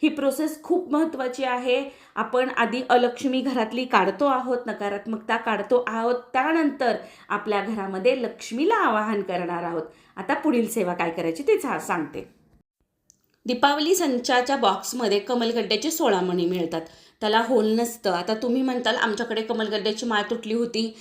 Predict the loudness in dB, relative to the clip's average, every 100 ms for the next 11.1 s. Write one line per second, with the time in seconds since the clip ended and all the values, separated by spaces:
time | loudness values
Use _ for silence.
0 | -20 -6 0 2 2 2 2 2 2 0
1 | 2 0 0 0 0 2 0 0 -2 -2
2 | -2 -2 -2 0 -2 0 0 2 4 4
3 | 4 0 -2 -4 -2 -4 -6 -2 0 0
4 | 0 -2 -2 -8 -16 -6 0 0 2 2
5 | 2 2 0 -2 -2 0 0 -2 -4 -4
6 | -2 -2 0 -2 -2 -4 0 0 4 4
7 | 6 4 4 -4 -4 -4 -4 -6 -8 -8
8 | -12 -20 -20 -4 -2 2 2 2 2 2
9 | 4 0 0 2 0 0 2 2 2 -8
10 | -6 -4 -2 0 2 2 2 -2 -2 -2